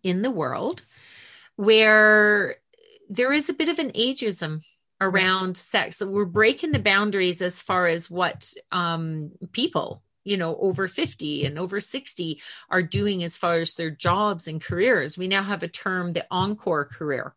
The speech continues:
Speaker 1: You know,
Speaker 2: Mm-hmm.
Speaker 1: you might have had a different job and then you retire or semi-retire and go into something else. And, but I still think there's a mindset around after fifty or once women hit menopause or after that,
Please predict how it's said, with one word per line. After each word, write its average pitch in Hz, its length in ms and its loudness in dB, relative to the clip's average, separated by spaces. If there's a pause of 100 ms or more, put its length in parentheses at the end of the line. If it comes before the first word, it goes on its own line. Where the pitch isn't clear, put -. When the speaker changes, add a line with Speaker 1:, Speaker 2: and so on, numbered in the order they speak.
(440)
Speaker 1:
You 185 120 -2
know, 180 120 2
Speaker 2:
Mm-hmm. 180 80 0
Speaker 1:
you 185 100 -2
might 185 240 0
have 180 80 -10
had 185 240 -2
a 180 80 0
different 170 260 -6
job 208 520 2
and 170 120 -4
then 165 200 -4
you 151 260 -8
retire 180 560 0
or 156 60 -2
semi-retire 185 720 -4
and 165 100 -6
go 160 60 -8
into 160 220 -8
something 156 360 -10
else. 247 520 -6 (680)
And, 196 560 2 (520)
but 214 240 -2
I 208 60 -2
still 262 420 -4
think 254 400 -4
there's 202 420 0
a 180 60 -2
mindset 175 920 0
around 180 680 0 (360)
after 185 320 -2
fifty 160 520 -6
or 156 100 -2
once 185 260 -2
women 208 280 0
hit 214 200 -2
menopause 180 800 -2
or 165 220 -4
after 190 380 0
that, 196 380 -2